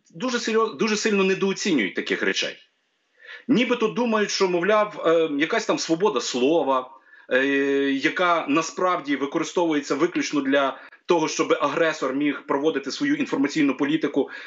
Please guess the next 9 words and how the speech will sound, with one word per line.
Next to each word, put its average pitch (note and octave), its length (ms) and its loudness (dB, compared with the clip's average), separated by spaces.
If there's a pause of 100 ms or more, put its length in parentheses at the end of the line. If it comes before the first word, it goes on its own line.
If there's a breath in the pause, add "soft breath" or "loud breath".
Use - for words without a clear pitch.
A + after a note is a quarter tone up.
(120)
на D3+ 160 2
території D#3 840 0
тої F3 400 0
країни, C#3+ 480 0
яку B2+ 200 -2
він B2+ 120 0
хоче C3+ 220 -2
окупувати. C3+ 760 -2 (800 soft breath)
І G3 420 2